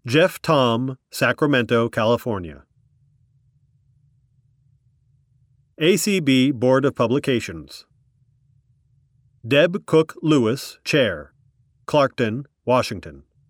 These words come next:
Paul Edwards, Miami, Florida. Zelda Gebhardt, Edgeley, North Dakota. Susan Glass, Saratoga, California. Penny Reeder, Montgomery Village,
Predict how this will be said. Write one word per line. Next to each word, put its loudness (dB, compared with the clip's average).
Paul 2
Edwards, -2
Miami, 0
Florida. 0
Zelda 4
Gebhardt, 0
Edgeley, 0
North 0
Dakota. -2
Susan 2
Glass, -2
Saratoga, 2
California. 0
Penny 4
Reeder, 0
Montgomery 0
Village, 0